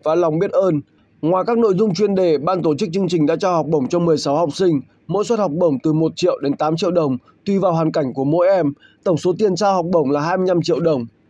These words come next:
Hoa Nắng bắt đầu triển khai từ tháng chín năm hai nghìn không trăm hai mươi tư, huy động nguồn lực xã hội hóa để chăm lo cho các em học sinh có hoàn cảnh khó khăn của tỉnh Lâm Đồng. Chương trình diễn ra mỗi tháng một lần, luân phiên tại các cơ sở giáo dục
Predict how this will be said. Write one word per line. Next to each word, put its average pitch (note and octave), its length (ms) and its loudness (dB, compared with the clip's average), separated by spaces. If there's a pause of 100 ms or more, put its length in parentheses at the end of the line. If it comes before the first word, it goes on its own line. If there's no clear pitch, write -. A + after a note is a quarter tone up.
(160)
Hoa G3 200 0
Nắng E3+ 280 0
bắt G#3 140 0
đầu F3 160 2
triển D3+ 180 0
khai F3+ 180 -4
từ E3 120 0
tháng D3+ 180 -2
chín D#3+ 160 0
năm F#3 120 0
hai F#3 120 0
nghìn E3 140 2
không E3 160 -2
trăm E3+ 180 0
hai E3 140 2
mươi E3+ 140 0
tư, E3 240 4 (280)
huy A3 120 0
động F3 180 2
nguồn E3 180 4
lực E3 160 0
xã G3 140 0
hội G3 240 2
hóa D3 200 2
để D#3 160 0
chăm F3+ 160 0
lo F3 160 2
cho F#3+ 100 -2
các F#3+ 120 0
em F3+ 80 0
học D#3 180 -2
sinh E3 160 0
có E3 100 0
hoàn D3+ 200 -2
cảnh B2+ 160 -4
khó C3 200 -4
khăn E3+ 280 -2
của C#3+ 200 -4
tỉnh C#3 180 0
Lâm E3 160 2
Đồng. C#3+ 220 0 (400)
Chương A3 160 -2
trình F3 180 2
diễn G3 180 0
ra F#3+ 160 2
mỗi F#3+ 200 0
tháng E3+ 220 -2
một F#3+ 80 0
lần, D#3+ 300 2 (140)
luân G3+ 180 0
phiên F#3+ 220 -2
tại E3 120 -2
các F3+ 100 -2
cơ G3+ 160 0
sở D#3 180 -2
giáo C#3 140 0
dục D#3+ 140 0